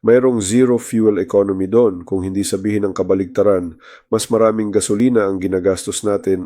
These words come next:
at mas maraming panganib. Dahil sa trajectory na ito, ang aparatos ay ganap na kailangang gumawa ng isang pagwawasto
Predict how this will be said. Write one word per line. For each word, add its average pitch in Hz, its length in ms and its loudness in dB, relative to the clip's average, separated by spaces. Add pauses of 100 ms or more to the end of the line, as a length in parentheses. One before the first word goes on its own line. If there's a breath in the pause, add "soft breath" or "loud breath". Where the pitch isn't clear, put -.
at - 240 -6
mas 98 320 -4
maraming 95 480 -2
panganib. 101 560 -2 (320)
Dahil 117 240 2
sa 117 160 -4
trajectory 117 560 0
na 104 160 0
ito, 98 240 2
ang 92 160 0
aparatos 95 560 -2
ay 92 160 -2
ganap 104 480 0 (320 soft breath)
na 101 80 -4
kailangang 98 560 0
gumawa 92 480 2
ng 92 160 -6
isang 90 320 -8
pagwawasto 101 880 2